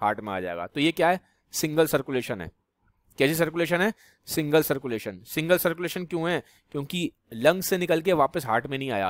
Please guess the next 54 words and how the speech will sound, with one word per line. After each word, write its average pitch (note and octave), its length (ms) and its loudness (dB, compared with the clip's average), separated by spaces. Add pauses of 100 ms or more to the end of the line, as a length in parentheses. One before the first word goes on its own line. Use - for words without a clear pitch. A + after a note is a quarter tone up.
ह्यूमंस D3 360 -4
में E3+ 80 -8
क्या E3+ 140 0
होता C#3+ 240 0
है, G#2+ 100 -2 (300)
ये B2+ 100 -2
जो D3 120 -4
गिल्स C#3+ 320 2
हैं, D3+ 160 0 (420)
जो C3+ 140 -2
हमारे A#2+ 220 2
में D#3+ 100 -2
लंग्स D3 280 0
हैं, C#3+ 160 -4 (400)
वापस B2+ 340 0
निकल D#3+ 180 0
के F#3 100 0
हमारे C3+ 240 2
में E3+ 100 -2
हार्ट B2 260 2
में D3+ 160 0
आता C#3+ 200 2
है, D#3 80 6
फिर - 220 2
बॉडी C#3+ 280 2
में D3+ 100 -4
जाता G2+ 260 -4
है, F2+ 60 -8
लेकिन C3 240 -4
फिश D#3+ 280 -4
में D#3+ 80 -2
ऐसा D3+ 160 -2
कुछ C3+ 180 -8
नहीं G#2 160 -8
है। F#2 100 -10 (340)
फिश C#3+ 160 -4
में D#3+ 160 -2
गिल E3 140 4
से F3+ 120 -2
निकल F3 200 2
के F#3 100 2
सीधा F3+ 240 0
कहाँ F3 180 2
गया, E3 160 2
बॉडी B2+ 260 -2
में A#2 140 -4
गया। E2+ 200 -10 (1400)
तो D3+ 40 -4
इसलिए D#3+ 300 2
फिश E3 260 0
में F3 80 -2
क्या E3+ 120 6
होती D#3 200 2
है, F3+ 160 0